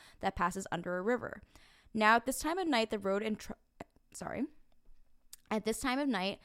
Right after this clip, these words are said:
the road and tunnel are not as busy as the daytime, but it was a Friday night, and therefore there was still some traffic. During the day, I pointed out to my friend how quiet the road was, and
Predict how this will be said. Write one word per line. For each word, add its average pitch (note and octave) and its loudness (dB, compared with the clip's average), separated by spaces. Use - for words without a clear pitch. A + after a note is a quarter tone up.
the G#3+ 2
road G#3 6
and C4+ 2
tunnel A3 0
are G3 2
not F#3 -2
as A3+ -4
busy F#3+ -4
as F3 -2
the F#3+ -4
daytime, A3+ -6
but G3 0
it G3 4
was F#3+ -2
a G3 -2
Friday C#4 2
night, B3+ -2
and G3 -4
therefore G#3 2
there G3 -2
was F#3 -6
still F#3 -4
some F#3 -6
traffic. - 0
During B3 -4
the E4 -6
day, A3 2
I G3+ 2
pointed G3+ -4
out G3+ -2
to - -10
my G3+ -4
friend F#3 -4
how F3 -4
quiet A#3 -2
the B3 -4
road F#3 -4
was, F3 -2
and F3+ 2